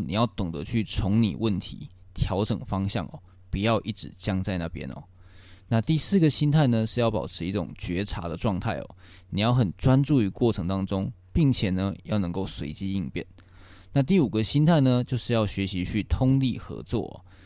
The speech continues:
作者说啊，任何优秀的设计都需要有一个团队哦，那我们的生命设计当然也不例外哦。所以啊，当你在做生命设计的时候啊，也可以找身边的人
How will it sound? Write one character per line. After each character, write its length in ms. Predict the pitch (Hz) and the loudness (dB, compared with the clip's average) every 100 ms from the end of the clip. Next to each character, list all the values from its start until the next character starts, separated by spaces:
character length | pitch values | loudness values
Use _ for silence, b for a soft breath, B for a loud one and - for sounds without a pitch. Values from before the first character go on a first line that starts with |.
| b - | b -2
作 100 | 147 | 0
者 140 | 107 | 0
说 260 | 90 113 110 | 0 2 4
啊， 300 | 98 95 135 - | 2 -2 -6 2
任 180 | 170 | 4
何 180 | 120 107 90 | 4 2 2
优 200 | 120 120 | 2 4
秀 160 | 123 | 2
的 120 | 101 | 0
设 180 | - 107 | 0 -2
计 240 | 90 98 - - - | -2 -8 -12 -20 -4
都 180 | 107 107 | -2 0
需 220 | - 107 | 0 2
要 140 | 101 | 2
有 120 | 87 - | 0 -6
一 40 | |
个 120 | - | -6
团 240 | - - - | -4 -4 -4
队 140 | 104 | -4
哦， 120 | - - b b - | -6 -12 b b -4
那 160 | 107 | -2
我 60 | 92 | -2
们 100 | 71 | -4
的 140 | 78 | -6
生 200 | - - | -4 2
命 200 | 127 123 | 4 4
设 180 | 107 120 | 2 -2
计 240 | 98 95 - - | -4 -8 -12 -6
当 160 | - 127 | 0 0
然 160 | 110 | 0
也 100 | 104 | -2
不 140 | 76 - | -6 -8
例 160 | 101 | -6
外 160 | 92 85 - | -4 -6 -8
哦。 80 | - b b b | -18 b b b
所 280 | - 117 143 | -4 2 4
以 60 | 135 | 4
啊， 180 | 110 | 4
当 160 | 110 127 | 2 0
你 80 | 107 | 2
在 100 | 107 | 2
做 160 | 110 | 0
生 160 | 110 120 | 2 2
命 160 | 117 113 | 2 2
设 220 | - 123 | 0 0
计 120 | 113 | 0
的 100 | 110 | -2
时 160 | 101 104 | -2 -2
候 120 | 110 | 0
啊， 200 | 98 87 90 | 0 -2 -6
也 140 | 90 | -10
可 120 | - | -2
以 80 | 110 | -2
找 180 | 110 92 | -2 -4
身 280 | - - 120 | -2 0 2
边 320 | 127 123 101 | 4 2 0
的 120 | 87 92 | -2 -4
人 260 | 73 82 | -4 -8